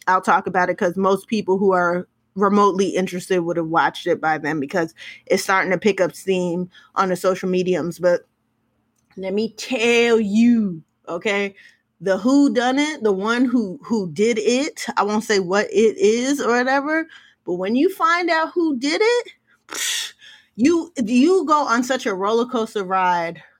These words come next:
of trying to solve this crime and this mystery or whatever. And first of all,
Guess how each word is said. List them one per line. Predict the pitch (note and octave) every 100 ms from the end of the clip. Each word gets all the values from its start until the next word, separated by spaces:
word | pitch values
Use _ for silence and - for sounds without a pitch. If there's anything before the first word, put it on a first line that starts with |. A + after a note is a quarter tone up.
| _ _
of | - G3 F#3 - _ _
trying | - B3 A3+ A3+
to |
solve | G3+ - G3 F#3+ F#3 F3+ - _ _ _ -
this | G3 F#3
crime | - - G#3 G3 F#3 E3+
and | E3+
this | F3 -
mystery | F#3 F#3 - F3 E3+ E3
or | D#3+
whatever. | E3 E3 D3+ - - _ _ _ _ _ _
And | G#3+ G#3+ G3 F#3+ -
first | E4 C5+
of | F4+ A#3
all, | G#3 G3+ F#3+ F3+